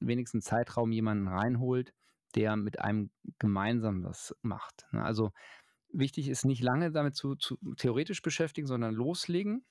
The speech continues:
ja. Und, und wie wenn man, äh, eine Fremdsprache, äh, <laughs> übt oder lernt, ne, dann, äh, ist, lernt man auch am meisten vor Ort, wenn man's ausprobiert.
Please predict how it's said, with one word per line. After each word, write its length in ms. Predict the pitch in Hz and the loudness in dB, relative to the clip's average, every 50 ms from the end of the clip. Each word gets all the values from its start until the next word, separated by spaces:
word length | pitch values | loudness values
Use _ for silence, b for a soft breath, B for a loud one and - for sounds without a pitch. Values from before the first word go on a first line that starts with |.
| _ - | _ -2
ja. 300 | 117 113 120 139 165 175 B B B B B B B B B | 0 0 0 0 -2 -6 B B B B B B B B B
Und, 320 | - - 127 123 123 117 | 0 0 2 2 0 0
und 360 | - - 123 120 113 - - - - - - | 0 0 0 0 0 -2 -6 -12 -16 -12 -8
wie 360 | - - 113 127 147 160 143 | -6 -2 0 0 0 2 2
wenn 120 | 135 131 127 | 2 2 4
man, 360 | 127 127 127 127 131 131 127 | 2 2 0 0 -2 -2 -4
äh, 500 | - - - 120 117 117 120 117 117 101 - - | -4 -4 -4 -2 -2 -2 -2 -2 -4 -6 -8 -10
eine 260 | - - - - 117 | -12 -8 -6 -6 -6
Fremdsprache, 1120 | - - 127 131 127 - - - 147 135 135 131 127 143 143 139 131 - - - 127 117 107 B B B B B B | -4 -2 -2 -2 -4 -6 -4 -2 0 0 0 0 0 -2 -2 -2 -2 -2 -2 0 0 0 -2 B B B B B B
äh, 20 | - | -6
<laughs> 140 | - - - | -6 -6 -4
übt 460 | - - 143 156 160 - - - - | -2 -2 -2 -2 -2 -4 -6 -6 -6
oder 220 | - 120 120 113 113 | -2 0 0 2 2
lernt, 520 | 113 117 117 120 135 151 165 175 - - - | 2 2 2 2 0 0 -2 -6 -8 -8 -6
ne, 200 | 127 123 139 147 - | -4 -2 -2 -2 -4
dann, 280 | - 123 120 113 113 - | -2 -2 -2 -2 -4 -6
äh, 180 | - - - - | -8 -8 -8 -8
ist, 180 | - - - | -10 -8 -4
lernt 240 | - 123 120 120 123 | -2 0 0 0 0
man 100 | 120 117 | -2 -2
auch 100 | 120 120 | -2 0
am 80 | 127 127 | 0 0
meisten 380 | 123 123 123 123 - - 120 - | 0 0 0 -2 -2 -4 -6 -2
vor 160 | - 127 117 | 0 0 2
Ort, 220 | - 139 135 - | 2 0 0 0
wenn 60 | 120 | -2
man's 200 | 120 117 107 - | -2 -2 -2 -2
ausprobiert. 580 | - - 131 - - - - 156 160 160 165 - | -2 -2 -2 -2 -4 -6 -4 -2 -2 -2 -2 -6